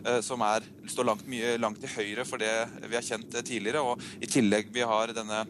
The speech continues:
eh, Naftali Bennett og Det jødiske hjem, så tror jeg nok, eh, eh, eh, Netanyahu vil være opptatt av å sikre seg en koalisjonspartner som står, eh, til sentrum, eh, eller til venstre for han. Det tror jeg vil,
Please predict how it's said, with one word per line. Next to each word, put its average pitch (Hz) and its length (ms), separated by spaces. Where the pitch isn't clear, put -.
eh, 110 80
Naftali 113 400
Bennett 110 380
og 117 100
Det 123 80
jødiske 101 320
hjem, 160 320
så - 80
tror 139 140
jeg 120 100
nok, 139 220
eh, 135 260
eh, 127 1600
eh, 131 180
Netanyahu 131 480
vil 131 100
være 127 220
opptatt 113 240
av 123 80
å 131 40
sikre - 380
seg 120 380
en 117 100
koalisjonspartner 120 1300
som 131 120
står, 214 360
eh, 220 60
til 139 140
sentrum, 117 720
eh, 113 200
eller 117 120
til 123 120
venstre 107 360
for 127 140
han. 110 200
Det 113 240
tror 113 120
jeg 117 100
vil, 123 100